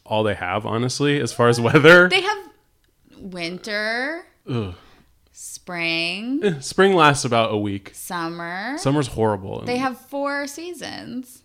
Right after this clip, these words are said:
Speaker 1: Yeah, but, like, the only good one is fall. <laughs>
Speaker 2: Yeah.
Speaker 1: Um, as someone who lived in New York for a long time. Uh, and so they really do it up when those
Speaker 2: Well,
Speaker 1: leaves change.
Speaker 2: I mean,
Speaker 1: That
Speaker 2: they have, you know, I get it. They have it. And it's like a, it's like I said, it's an East Coast thing. Here,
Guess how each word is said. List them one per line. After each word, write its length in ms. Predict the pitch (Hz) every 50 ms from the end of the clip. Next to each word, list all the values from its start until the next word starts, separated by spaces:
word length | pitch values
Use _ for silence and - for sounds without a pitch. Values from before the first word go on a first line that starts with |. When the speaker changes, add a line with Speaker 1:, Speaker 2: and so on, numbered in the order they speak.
| _ _ -
Speaker 1:
Yeah, 280 | 151 180 208 180 160
but, 200 | 147 135 156 151
like, 140 | 147 143 135
the 80 | 131 147
only 180 | 147 156 151
good 180 | 135 127 123 123
one 140 | 120 113 110
is 160 | 104 101 -
fall. 440 | - - 113 113 113 - - - -
<laughs> 40 | -
Speaker 2:
Yeah. 560 | - 175 170 165 160 156 156 156 160 180 196 196 - _ _ _ -
Speaker 1:
Um, 500 | 127 127 123 117 113 110 110 110 110 - _ -
as 180 | 165 165 156
someone 240 | - 156 143 139 127
who 80 | 120 120
lived 180 | 113 113 104 107
in 80 | 107
New 60 | 104 104
York 200 | 104 104 104 -
for 300 | - 104 101 101 101 _ _ _ _ -
a 40 | -
long 180 | 110 107 107 101
time. 340 | 107 104 104 101 98 101 - _ _ - - - - _ _ _ _ _ -
Uh, 540 | 123 120 120 113 113 110 110 110 104 104 - - _ _ _ _ -
and 160 | 131 135 127
so 680 | - 151 147 139 139 135 135 135 139 135 131 127 - _ _ -
they 120 | 127 139 143
really 200 | 151 156 151 151
do 180 | 139 143 151 151
it 40 | 131
up 360 | 127 - - - _ _ _ _ _ _ _ - - - -
when 140 | 127 117 113
those 120 | 107 104
Speaker 2:
Well, 120 | 110 - 107
Speaker 1:
leaves 120 | 107 -
change. 220 | - - 104 - -
Speaker 2:
I 40 |
mean, 260 | 277 294 294 294 254 226
Speaker 1:
That 80 | -
Speaker 2:
they 160 | - 247 233
have, 440 | 226 208 202 185 190 196 190 185 - _ -
you 140 | 233 294 349
know, 220 | 277 202 190 180
I 120 | - - -
get 200 | 190 180 165 160
it. 180 | 151 143 - -
They 120 | 196 196
have 300 | 208 214 202 196 196 185
it. 160 | 190 185 - -
And 100 | 240 277
it's 120 | 302 294
like 120 | 330 311 277
a, 100 | 294 285 - - -
it's 180 | 226 247 240 -
like 160 | 226 240 220
I 80 | 226 220
said, 160 | 214 202 170
it's 120 | 165 165 180
an 40 |
East 200 | 165 170 165 165
Coast 180 | - 170 160 160
thing. 240 | - 156 135 - - -
Here, 520 | - - 262 254 254 247 247 226 - -